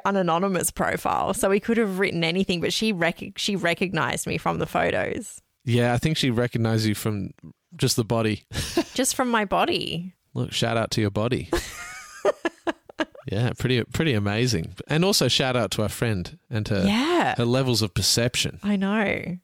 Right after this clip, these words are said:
Speaker 1: She was like, "That is definitely Abby and Liam." <laughs>
Speaker 2: Yeah, look, I mean, we should probably put an end to that profile.
Speaker 1: I know. We should let it go.
Speaker 2: I feel like it's a, it's a historical, uh,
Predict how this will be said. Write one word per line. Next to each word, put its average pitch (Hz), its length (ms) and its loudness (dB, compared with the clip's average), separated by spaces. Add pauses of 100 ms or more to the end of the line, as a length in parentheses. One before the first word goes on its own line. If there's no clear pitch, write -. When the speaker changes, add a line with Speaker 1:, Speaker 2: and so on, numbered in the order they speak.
Speaker 1:
She - 140 -6
was 175 100 -2
like, 185 180 -4
"That - 140 -2
is - 140 -2
definitely 185 560 -4
Abby 185 240 -2
and 196 140 -2
Liam." - 300 -4 (800)
<laughs> - 1200 -2
Speaker 2:
Yeah, 107 260 4
look, 104 320 2 (240)
I 113 120 0
mean, 113 380 2 (180)
we 123 80 4
should 117 180 2
probably 101 320 2 (540)
put 110 140 2
an 104 120 0
end 98 180 2
to 95 80 0
that 92 200 -2
profile. 101 400 0
Speaker 1:
I 92 160 4
know. 165 580 -2
We 170 80 0
should 170 220 -4
let 165 160 -2
it - 120 -4
go. - 100 -4
Speaker 2:
I - 760 -4
feel 160 140 0
like 165 120 0
it's 123 140 0
a, 98 400 2
it's - 260 -2
a 95 220 0
historical, 110 920 0 (680)
uh, 90 360 -2